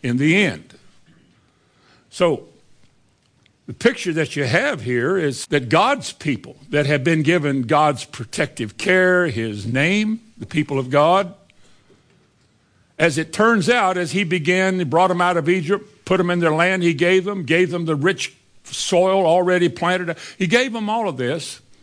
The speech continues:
sent the angel to protect them and care for them. As it turns out,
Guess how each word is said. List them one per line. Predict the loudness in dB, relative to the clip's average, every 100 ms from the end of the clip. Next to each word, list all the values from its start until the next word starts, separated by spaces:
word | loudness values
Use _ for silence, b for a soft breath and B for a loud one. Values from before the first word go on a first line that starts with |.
| -14
sent | -8 0 0
the | 0 0
angel | 0 0 0
to | -2 -4
protect | -6 -4 -4 -4 -6
them | -8
and | -8 -8
care | 0 0 0
for | -4 -4
them. | -4 -8 B B B B B B
As | -2 0
it | -4
turns | -2 0 2 2 2
out, | 2 0 -2 -8